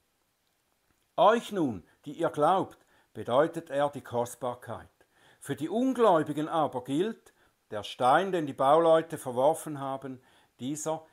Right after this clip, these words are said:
ist zum Eckstein geworden und ein Stein des Anstoßes und ein Fels des Ärgernisses. Da sie nicht gehorsam sind, stoßen sie sich an dem Wort,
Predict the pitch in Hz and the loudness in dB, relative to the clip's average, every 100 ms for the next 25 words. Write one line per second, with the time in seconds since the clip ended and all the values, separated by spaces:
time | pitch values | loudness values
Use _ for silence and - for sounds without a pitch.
0 | _ 120 113 - 135 123 127 - - 127 | _ -14 -10 -8 -6 -6 -6 -6 -2 -2
1 | 123 120 113 101 92 85 76 _ _ _ | -2 -4 -4 -6 -10 -20 -20 _ _ _
2 | _ _ 107 110 110 - 139 147 170 165 | _ _ -10 -8 -8 -2 4 4 2 -4
3 | - 117 131 147 - 139 135 131 135 - | -6 -4 -4 -4 -4 -4 -4 -6 -10 -12
4 | - _ _ 110 110 - 127 151 147 - | -14 _ _ -8 -8 -6 -2 -2 -4 -10
5 | 127 - 123 127 127 107 - - - - | -12 -6 -4 -4 -6 -10 -12 -14 -16 -20
6 | _ _ _ _ _ _ _ 151 185 190 | _ _ _ _ _ _ _ -2 -2 -2
7 | 190 - 165 147 160 185 196 196 196 202 | -4 -2 2 6 6 6 -2 -2 -4 -6
8 | 196 _ _ - - 208 247 247 214 190 | -10 _ _ -16 4 8 8 6 -4 -6
9 | 170 147 170 156 156 147 143 101 _ | -8 -4 -4 -2 -2 2 2 2 _